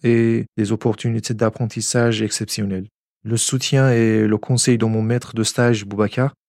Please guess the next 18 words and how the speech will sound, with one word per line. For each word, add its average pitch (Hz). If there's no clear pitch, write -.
ont 120
été 113
particulièrement 120
précieux. 101
L'entreprise 127
valorise 123
l'initiative 120
et 117
l'apprentissage 120
continu, 104
ce -
qui 120
en 113
fait 123
un 107
excellent 123
choix 113
pour 101